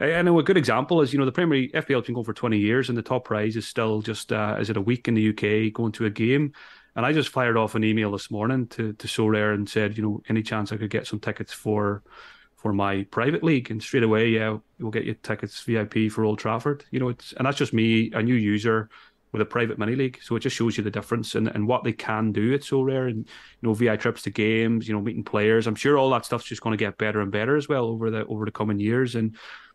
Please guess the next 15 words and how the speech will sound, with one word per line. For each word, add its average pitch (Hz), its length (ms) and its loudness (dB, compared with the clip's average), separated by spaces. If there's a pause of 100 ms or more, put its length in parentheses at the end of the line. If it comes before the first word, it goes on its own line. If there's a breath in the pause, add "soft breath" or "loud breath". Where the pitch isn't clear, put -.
(180)
if - 160 -4
you 135 80 2
can, 113 320 0 (560)
yeah, - 220 -4
and 175 100 4
even 208 200 4
for 156 120 2
me, 135 120 4
just 139 180 0
the 120 60 0
little 110 240 0
things 143 320 -2
like 117 400 -2 (120)
playing 131 640 2
in 117 540 -2